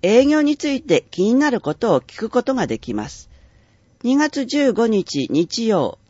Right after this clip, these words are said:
十三時から十五時、定員五名、費用千円。持ち物、エプロン、ハンドタオル。申し込み、ココスク予約サイト、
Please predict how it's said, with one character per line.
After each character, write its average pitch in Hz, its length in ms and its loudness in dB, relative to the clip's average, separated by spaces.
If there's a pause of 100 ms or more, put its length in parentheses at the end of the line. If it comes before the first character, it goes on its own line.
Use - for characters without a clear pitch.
十 277 260 -2
三 302 280 0
時 185 120 -4
か 151 120 0
ら 139 120 0
十 196 260 -2
五 160 140 -2
時、 - 200 -12 (500)
定 277 260 6
員 247 260 0
五 233 140 2
名、 135 260 -2 (380)
費 285 160 0
用 196 320 2
千 202 360 0
円。 87 200 -4 (800)
持 247 100 -2
ち 302 140 -2
物、 254 320 0 (200)
エ 285 120 0
プ 233 160 0
ロ 135 100 2
ン、 104 140 -4
ハ - 180 -6
ン 220 80 -2
ド 214 140 -4
タ 160 180 -6
オ 110 80 -6
ル。 - 140 -16 (840)
申 269 160 2
し - 120 -8
込 254 160 0
み、 220 220 -4 (520)
コ 233 140 -4
コ 311 160 0
ス - 160 -12
ク 175 160 -2
予 151 120 4
約 262 240 -2
サ 247 160 -2
イ 190 80 -4
ト、 - 280 -8